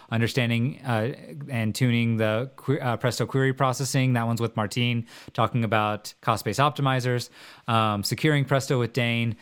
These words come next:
and Dane also then talks on a second, uh, webinar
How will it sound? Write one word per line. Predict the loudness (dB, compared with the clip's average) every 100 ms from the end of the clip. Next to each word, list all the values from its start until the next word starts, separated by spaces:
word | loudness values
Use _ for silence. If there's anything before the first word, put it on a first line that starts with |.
| -12 -2
and | 0 2
Dane | 2 2
also | 0 0 -2
then | 0 0
talks | 0 -2 -6 -6
on | -4 -2
a | -2 -4
second, | -2 -2 0 -4 -6 -8
uh, | -2 0 -2 -4
webinar | -2 -2 0 0 -2